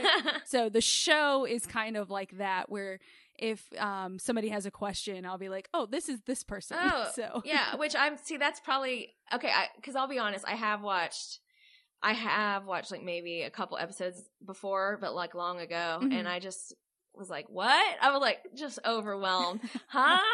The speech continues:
Speaker 2: <laughs> So,
Speaker 1: Yeah,
Speaker 2: it probably
Speaker 1: it's,
Speaker 2: would help.
Speaker 1: it's a lot of, <laughs> it's a lot of information, and I'm, I'm a super nerd, uh, when it comes to, um, at least with the, the books in the show. So, uh, it kind of, that was kind of our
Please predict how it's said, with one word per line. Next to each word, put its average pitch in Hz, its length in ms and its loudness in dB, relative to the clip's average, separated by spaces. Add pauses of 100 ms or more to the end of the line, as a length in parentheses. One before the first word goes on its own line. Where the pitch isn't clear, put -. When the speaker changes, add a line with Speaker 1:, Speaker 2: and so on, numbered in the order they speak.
(340)
Speaker 2:
<laughs> - 80 -2 (500)
So, 302 720 4 (180)
Speaker 1:
Yeah, 269 260 2
Speaker 2:
it 330 80 2
probably 370 160 6
Speaker 1:
it's, 311 100 4
Speaker 2:
would 285 60 0
help. 190 300 4
Speaker 1:
it's - 160 -2
a 370 80 -4
lot 339 240 2
of, 311 80 0 (300)
<laughs> - 220 -12
it's 349 220 -2
a 359 40 -8
lot 339 220 -4
of 311 80 -6
information, 247 640 -4
and 214 120 -4
I'm, 214 260 -4
I'm 208 220 -4
a 196 60 -4
super 202 380 -6
nerd, 185 520 -8
uh, 175 460 -8
when 190 240 -10
it - 80 -16
comes 185 320 -10
to, 170 480 -8 (360)
um, 175 480 -8 (140)
at 202 160 -8
least 202 260 -8
with 185 140 -10 (160)
the, 170 320 -6
the 190 120 -6
books - 440 -8
in 175 140 -10
the 180 100 -8
show. 170 360 -8
So, 175 540 -6
uh, 165 320 -6
it 208 220 -8
kind 220 220 -2
of, 196 100 -4
that 208 140 0
was 208 140 -6
kind 202 220 -4
of 180 100 -8
our 175 260 -4